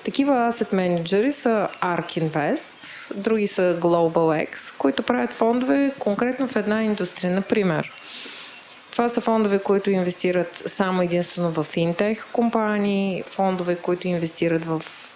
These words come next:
биотехнологиите и здравеопазването, фондове, които инвестират в, а,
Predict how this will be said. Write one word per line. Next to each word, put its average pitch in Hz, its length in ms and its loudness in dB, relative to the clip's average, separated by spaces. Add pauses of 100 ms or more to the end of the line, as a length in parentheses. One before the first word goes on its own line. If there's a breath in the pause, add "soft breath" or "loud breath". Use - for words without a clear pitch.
биотехнологиите 160 1400 0
и 151 360 0
здравеопазването, 208 1200 0 (460 loud breath)
фондове, 214 520 2
които 190 680 2
инвестират 175 560 0
в, 156 260 2 (240)
а, 151 560 2